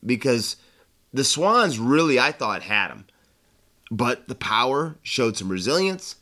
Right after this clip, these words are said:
The Power showed, even with some of the injuries they have, Butters, uh, Deersma, guys that aren't in the side right now, um, they had the steel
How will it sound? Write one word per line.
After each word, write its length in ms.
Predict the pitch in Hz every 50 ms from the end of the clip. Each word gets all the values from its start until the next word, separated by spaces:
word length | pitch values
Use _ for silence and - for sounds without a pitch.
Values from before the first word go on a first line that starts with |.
| _ _ _ _ _ _ _ _ -
The 80 | -
Power 400 | - - 127 131 135 139 135 135
showed, 420 | 127 - - 139 127 123 120 123 123
even 300 | - 143 160 165 170 165
with 160 | 156 156 156
some 140 | - 156 151
of 40 |
the 160 | 147 131 131 143
injuries 320 | 151 147 147 151 151 143
they 140 | - 143 147
have, 400 | 139 139 143 143 143 131 113 101
Butters, 680 | 139 135 139 139 139 139 135 139 135 127 - - - - - - - - - - -
uh, 460 | - 90 101 98 98 95 92 92 92
Deersma, 920 | 85 92 104 98 139 139 143 147 147 139 123 127 139 135 135 127 120 117 - - _ _ -
guys 320 | - 127 131 135 139 143
that 80 | 131 139
aren't 240 | 131 135 139 139 139
in 80 | 135
the 80 | 131 120
side 340 | - - 139 131 131 135 131
right 220 | 131 131 127 123
now, 380 | 127 135 131 127 127 127 127 117 _ _ _ _ _ _ _ _ - -
um, 460 | - 113 117 117 113 113 113 110 95 - _ _ _ _ _ _ _ -
they 340 | - 110 104 143 143 165 170
had 300 | 147 113 - - 190 -
the 60 | -
steel 640 | - - - - 180 175 165 139 131 139 135 -